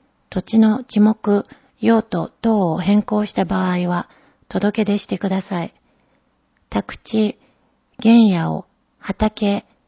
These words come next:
資材置き場等に変更したとき、店舗、工場、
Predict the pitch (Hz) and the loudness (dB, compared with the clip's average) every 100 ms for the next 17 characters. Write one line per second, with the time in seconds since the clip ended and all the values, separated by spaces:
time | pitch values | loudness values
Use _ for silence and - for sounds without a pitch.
0 | _ _ - 190 233 226 220 220 190 165 | _ _ -8 -4 0 2 0 0 -2 -4
1 | 160 208 196 165 156 190 196 - 202 196 | -2 0 0 0 0 0 -2 -2 -6 -4
2 | 202 196 190 - 160 _ _ _ _ _ | -6 -6 -8 -10 -14 _ _ _ _ _
3 | _ _ _ _ _ _ _ _ _ - | _ _ _ _ _ _ _ _ _ 0
4 | 233 214 - 165 160 _ - _ - 226 | 2 2 -2 -4 -4 _ -20 _ -8 0
5 | 214 208 208 180 - | 2 2 0 0 -2